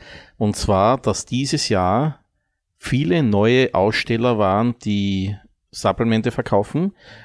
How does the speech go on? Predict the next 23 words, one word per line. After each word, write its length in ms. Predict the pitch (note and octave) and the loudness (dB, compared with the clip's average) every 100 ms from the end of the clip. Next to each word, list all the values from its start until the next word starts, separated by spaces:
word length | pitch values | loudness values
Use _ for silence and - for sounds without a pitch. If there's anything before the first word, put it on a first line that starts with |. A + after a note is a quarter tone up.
| - | -2
Auffällig 720 | - A#2+ - C#3 B2+ B2+ - - | 2 2 2 2 2 0 -2 -2
ist 280 | A#2 - A#2 | -2 -2 -2
natürlich 480 | G#2+ A2 G#2 G2 | -2 0 0 -2
der 320 | - G2 G2 E2+ | 0 0 2 2
Ostblock, 600 | G2+ - - A#2+ B2 - - - C#3 | 0 -2 0 0 0 -6 -12 -8 -6
sage 280 | - G#2+ A2+ | 0 0 0
ich 120 | - | -4
jetzt 200 | - - | -4 0
mal, 200 | D#3 C#3+ - - - - | 2 2 0 -8 -10 -8
dringt 380 | - C3 C#3 - | 0 2 2 2
massiv 440 | C#3 B2 C3 C#3 D3 | 0 2 0 0 -2
vor, 360 | - A2 C3 | 2 4 4
weil 180 | C3 A#2+ | 4 2
sie 140 | B2 | 0
natürlich, 580 | A#2 A2 A#2 A2+ A2+ G#2 | 0 0 0 2 2 0
äh, 260 | A2 G2+ G2+ - _ - | 0 2 0 -4 _ -4
Preise 440 | G#2+ F#2+ A2+ C3+ | 2 2 2 2
haben, 320 | A2+ A2+ A2 G#2 | 4 2 2 0
die 120 | A2 | 0
natürlich 380 | G#2 G2+ G2 G2 | 0 0 0 0
schon 220 | G#2 G#2+ | 0 0
spannend 420 | - A#2 A#2 C3+ | 0 0 0 0
sind. 340 | C3+ D3 E3 | -2 -2 -2